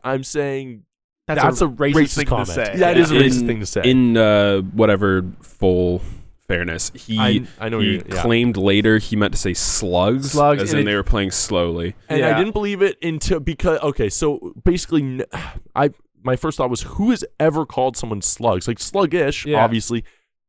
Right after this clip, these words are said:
Speaker 1: Never go, "You're pl-,
Speaker 2: Playing
Speaker 1: you're,
Speaker 2: a bunch
Speaker 1: you're a
Speaker 2: of
Speaker 1: slug."
Speaker 2: slugs.
Speaker 1: It f-, seemed like the
Speaker 2: Ugh,
Speaker 1: worst excuse.
Speaker 2: what?
Speaker 1: And, but then Colin Sexton came out and said he says he calls us slugs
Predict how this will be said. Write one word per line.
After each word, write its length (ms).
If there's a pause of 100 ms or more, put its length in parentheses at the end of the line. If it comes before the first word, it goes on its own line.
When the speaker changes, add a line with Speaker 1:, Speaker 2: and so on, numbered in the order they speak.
(340)
Speaker 1:
Never 300
go, 440
"You're 100
pl-, 320
Speaker 2:
Playing 200
Speaker 1:
you're, 100
Speaker 2:
a 20
bunch 140
Speaker 1:
you're 40
a 20
Speaker 2:
of 60
Speaker 1:
slug." 560
Speaker 2:
slugs. 240 (140)
Speaker 1:
It 160
f-, 260
seemed 300
like 120
the 100
Speaker 2:
Ugh, 220
Speaker 1:
worst 300
excuse. 240
Speaker 2:
what? 80
Speaker 1:
And, 160
but 180
then 460 (360)
Colin 280
Sexton 420
came 220
out 320
and 220
said 460
he 240
says 560 (200)
he 100
calls 320
us 120
slugs 360